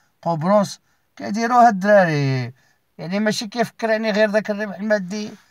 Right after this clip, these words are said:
أنه دا واحد التقلقيبة كيتسها. كينوض، كيضرب حساباتو، يشوف الماتيريال اللي غادي ياخد معاه،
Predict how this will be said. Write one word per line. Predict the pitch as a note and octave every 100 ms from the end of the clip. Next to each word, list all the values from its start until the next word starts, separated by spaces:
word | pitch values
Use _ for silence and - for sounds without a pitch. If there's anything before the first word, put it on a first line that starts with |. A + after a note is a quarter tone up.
| _ _ -
أنه | F#3+ G3 G3+
دا | D#3+
واحد | G3 D3
التقلقيبة | G3 F#3 G3+ G3
كيتسها. | G3 F#3 - - A2 - _ _ _ _
كينوض، | G3+ G3 G3 A3+ G3+ C#3+ _ _ _ _
كيضرب | F3 F#3+ G3+
حساباتو، | C#3 G#3 G3 G#3 F#3+ E3 C3+ - _ _
يشوف | - C#3 G3 F#3
الماتيريال | G3 F#3+ G#3 G#3
اللي | G3+
غادي | G3+ G#3
ياخد | F3+ G3
معاه، | G#3 G3 D#3+